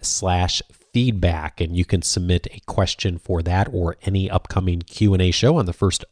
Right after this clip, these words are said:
Monday of the month. And I made a brief mention to it in this episode, but this is the final week to get involved in the Michael Hyatt course, Five Days Till Your Best Year Ever. I just completed the course this week,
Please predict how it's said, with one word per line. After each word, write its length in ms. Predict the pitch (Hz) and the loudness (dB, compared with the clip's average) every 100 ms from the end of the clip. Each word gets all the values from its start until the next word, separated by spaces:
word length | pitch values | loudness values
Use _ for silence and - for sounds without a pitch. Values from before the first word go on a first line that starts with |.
| 90 | -14
Monday 600 | 85 90 98 95 92 92 | -4 0 2 4 2 2
of 240 | 95 90 | -2 0
the 120 | 95 | 0
month. 360 | 87 131 92 - - - - - - | 4 4 4 -2 -18 -18 -18 -20 -2
And 180 | 123 117 | 4 6
I 120 | 110 | 6
made 280 | 110 160 220 | 6 6 8
a 100 | 127 | 6
brief 360 | 90 165 214 - | 6 4 4 4
mention 380 | 180 240 160 | 2 4 2
to 240 | 120 135 131 | 4 6 6
it 160 | 156 - | 6 4
in 200 | 117 117 | 4 6
this 200 | 147 - | 4 6
episode, 560 | 113 117 - 143 170 - | 4 4 4 6 6 0
but 360 | 113 104 110 104 | 2 4 4 4
this 200 | 135 - | 4 6
is 200 | 143 107 | 4 6
the 160 | 120 | 2
final 480 | 101 - 139 156 135 | 2 0 2 4 4
week 260 | 117 170 - | 6 2 0
to 140 | - | 0
get 160 | 101 110 | 4 4
involved 480 | 107 104 107 110 - | 4 6 6 4 0
in 200 | 110 98 | 0 2
the 100 | 95 | 2
Michael 320 | 95 110 - | 4 4 4
Hyatt 320 | 104 107 110 | 2 4 2
course, 320 | - 120 113 - | 2 2 4 0
Five 560 | - 101 107 127 117 | 0 4 6 4 2
Days 340 | 113 113 120 - | 2 2 2 0
Till 160 | 107 | 2
Your 200 | 98 90 | 4 2
Best 360 | 85 113 - - | 2 2 0 -2
Year 380 | 101 110 107 - | 2 6 6 2
Ever. 480 | 110 151 135 87 131 - - _ | 2 4 4 4 4 2 -20 _
I 80 | - | -2
just 340 | 87 92 - - | 0 4 2 4
completed 640 | 110 - - 123 165 160 | 2 0 2 4 6 6
the 80 | 113 | 4
course 480 | - 135 139 143 - - | 4 6 6 4 -2 -6
this 420 | 92 95 135 - | 0 4 4 4
week, 380 | 98 113 208 | 4 4 4